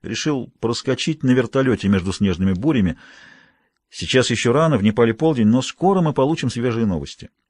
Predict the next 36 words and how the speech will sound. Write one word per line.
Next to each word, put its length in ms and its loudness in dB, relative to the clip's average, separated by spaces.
Монк 540 2
и 100 0
Кэт 320 0
переглянулись. 800 -2
Пейнтер 420 2
Кроу 460 0
не 100 2
выходил 380 -2
на 100 2
связь 240 -6
три 200 -6
дня. 340 -6
Судя 280 2
по 120 4
виду 220 4
Логана, 300 4
он 80 4
так 180 -2
и 20 2
не 120 2
прилёг 320 -2
за 80 -4
всё 160 -4
это 120 -6
время. 320 -4
Слегка 360 -4
помятый 400 -2
синий 260 -2
костюм 540 -2
на 160 2
обычно 260 -4
аккуратном 460 0
Логане 280 0
казался 380 0
вопиюще 680 -2
неопрятным. 720 -2